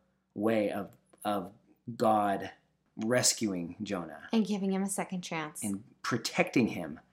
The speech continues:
Speaker 1: so that he could still fulfill his life calling. And this
Speaker 2: So if your life calling is coming to mind and you know you missed the boat,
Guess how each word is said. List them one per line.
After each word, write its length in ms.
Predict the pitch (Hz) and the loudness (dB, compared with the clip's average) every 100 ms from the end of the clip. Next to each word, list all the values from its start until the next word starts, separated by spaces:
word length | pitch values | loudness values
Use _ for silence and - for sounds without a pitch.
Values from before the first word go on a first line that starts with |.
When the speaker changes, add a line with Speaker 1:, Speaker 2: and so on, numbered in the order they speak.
| _ _ _ - | _ _ _ -6
Speaker 1:
so 220 | - 101 | 0 2
that 220 | 98 - | 2 2
he 160 | - 101 | 0 -2
could 380 | - 98 - - | -2 -6 -4 -2
still 380 | - 131 120 - | 2 6 6 4
fulfill 540 | 107 - - 104 87 | -2 -4 0 0 0
his 200 | 95 87 | -6 -4
life 220 | 82 - | -4 -4
calling. 360 | - - 50 50 | -8 -8 -6 -4
And 200 | 50 - | -2 2
this 120 | 123 | 6
Speaker 2:
So 140 | 220 220 | 8 8
if 120 | 220 | 6
your 120 | 226 | 6
life 220 | 240 254 269 | 8 6 4
calling 320 | 240 240 240 | 4 4 0
is 100 | 233 | 0
coming 320 | 214 202 220 | 0 0 0
to 80 | 262 | 0
mind 500 | 233 190 180 185 - | 2 2 0 -2 -4
and 160 | 180 170 | -6 -4
you 60 | 175 | -2
know 200 | 175 180 | 0 -2
you 180 | 185 202 | -2 0
missed 320 | 185 185 - | 0 -2 -6
the 60 | |
boat, 500 | 196 196 156 165 - | 2 4 4 0 -10